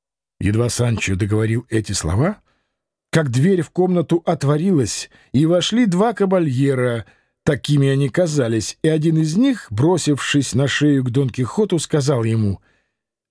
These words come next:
"Ни внешность ваша не противоречит вашему имени, ни ваше имя не находится в противоречии с вашей внешностью.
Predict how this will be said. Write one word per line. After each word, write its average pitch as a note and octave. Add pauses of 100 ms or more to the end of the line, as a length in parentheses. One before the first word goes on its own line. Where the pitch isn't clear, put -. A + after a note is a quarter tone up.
(140)
"Ни F3+
внешность F3
ваша B2+ (240)
не G#3+
противоречит G3+ (160)
вашему F#3
имени, B2+ (260)
ни F#3
ваше C4+ (120)
имя D#3+ (440)
не F#3
находится A#3
в F3
противоречии F3+
с -
вашей G#3
внешностью. D#3+